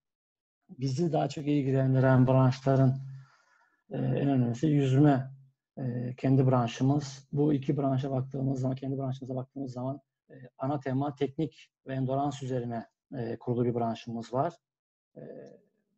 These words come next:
burada da uluslararası başarı yakalayan sporcuların yaş aralığına geldiğimiz zaman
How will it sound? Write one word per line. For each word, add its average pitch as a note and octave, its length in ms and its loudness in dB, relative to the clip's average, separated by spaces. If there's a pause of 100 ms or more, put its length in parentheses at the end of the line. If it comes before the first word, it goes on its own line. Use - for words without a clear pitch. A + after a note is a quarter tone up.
burada D#3+ 480 2
da D#3+ 320 2
uluslararası D3+ 800 6
başarı C#3+ 340 6
yakalayan D3+ 380 6
sporcuların D3 840 2 (380)
yaş D#3 240 4
aralığına C#3 460 6
geldiğimiz C3+ 600 2
zaman C3+ 400 0